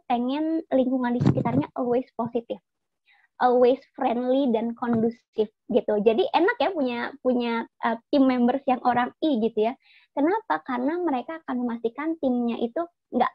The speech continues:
toxic istilahnya kayak gitu, memastikan setiap orang tuh nyaman berada di tim itu, memastikan dia merangkul semua orang. Itulah, eh, ka-, eh, kontribusinya orang I di sebuah tim. Dan ketika kita ngobrol sama orang I, yang harus diperhatikan adalah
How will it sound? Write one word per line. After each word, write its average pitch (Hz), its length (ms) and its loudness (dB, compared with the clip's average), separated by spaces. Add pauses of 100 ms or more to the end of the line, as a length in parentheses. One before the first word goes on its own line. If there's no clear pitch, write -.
toxic - 560 -4
istilahnya 226 480 0
kayak 220 320 2
gitu, 254 80 -2
memastikan 269 560 -4
setiap 294 320 -6
orang 311 240 -4
tuh 359 80 -6
nyaman 262 460 0
berada 220 260 2
di 233 160 0
tim 220 220 -2
itu, 208 320 -6 (420)
memastikan 254 760 0
dia 277 160 2
merangkul 302 720 0
semua 220 340 -4
orang. 185 140 -10 (100)
Itulah, 294 320 -6
eh, 214 320 -8
ka-, - 200 -6 (120)
eh, 247 80 -4
kontribusinya 233 720 0
orang 214 320 -6
I 254 160 2
di 220 160 0
sebuah 196 400 -4
tim. 196 160 -4 (380)
Dan 247 240 4
ketika 320 400 -2
kita 285 160 -2
ngobrol 226 320 0
sama 226 320 -4
orang 277 240 -4
I, 392 320 -4
yang 226 160 0
harus 214 320 -2
diperhatikan 233 720 -4
adalah 214 320 -2